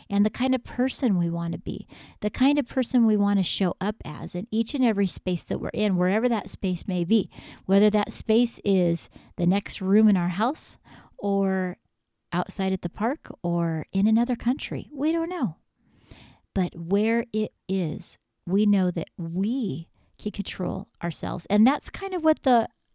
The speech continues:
focused mindset is all about. When I developed the focused mindset, um, well, back when I started this podcast and I developed the focused mindset,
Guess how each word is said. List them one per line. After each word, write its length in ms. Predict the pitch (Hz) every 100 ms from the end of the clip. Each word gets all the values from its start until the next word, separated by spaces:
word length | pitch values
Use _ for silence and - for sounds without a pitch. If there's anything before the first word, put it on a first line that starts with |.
| -
focused 440 | 226 214 196 -
mindset 460 | 175 185 - 170 160 _ - _ _
is 160 | 180 180
all 160 | 180
about. 480 | 165 190 - - - _ _ - - - - - _ _
When 180 | - 226
I 100 | 233
developed 600 | 214 214 240 294 294 -
the 80 | 233
focused 420 | - 233 233 -
mindset, 760 | 175 170 208 - 143 143 - - - - _ _ _ -
um, 500 | 185 185 180 180 196 _ _ -
well, 220 | 208 185
back 320 | 220 226 -
when 120 | 208
I 80 | 185
started 340 | - 208 196
this 160 | 170 160
podcast 680 | - 269 311 - 151 156 -
and 120 | -
I 60 | 220
developed 460 | 180 190 190 175
the 80 | -
focused 420 | - 185 - -
mindset, 380 | 190 285 277 -